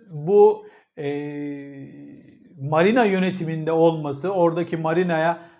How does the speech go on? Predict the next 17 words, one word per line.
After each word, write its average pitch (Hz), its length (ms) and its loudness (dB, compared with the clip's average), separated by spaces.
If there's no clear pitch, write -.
tırnak 180 300 -4
içerisinde 151 460 -4
çökmesinden 175 800 -4
dolayı 151 300 -2
da 240 240 4
"Ben 349 160 -2
olsam 277 420 2
yirmi, 269 260 -2
kırk 247 260 -4
sekiz 269 300 -4
saatte 185 360 2
istifa 247 440 2
ederim." 156 300 -4
demişti 196 260 -10
ki 190 180 -4
bugün 196 260 -2
de 233 180 4